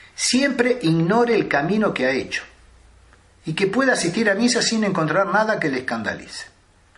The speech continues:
En aplicación de esta pedagogía desviada, la misa luterana se presenta de la siguiente manera desde la Navidad de mil quinientos veintiuno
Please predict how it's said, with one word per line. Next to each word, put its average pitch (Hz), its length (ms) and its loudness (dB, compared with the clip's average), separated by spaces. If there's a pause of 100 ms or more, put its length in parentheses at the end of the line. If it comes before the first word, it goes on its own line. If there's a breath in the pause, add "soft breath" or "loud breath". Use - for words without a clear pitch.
(840 loud breath)
En - 100 2
aplicación 180 600 0
de 202 80 2
esta 175 280 0
pedagogía 156 800 2
desviada, 156 1000 0 (540)
la 110 160 0
misa 180 280 2
luterana 185 520 2
se - 140 0
presenta 185 560 0
de 160 120 0
la 131 100 0
siguiente 151 420 -2
manera 156 640 0 (340 loud breath)
desde 165 360 0
la 139 120 2
Navidad 135 640 0
de 120 140 0
mil 151 200 -2
quinientos 151 540 -2
veintiuno 123 720 -4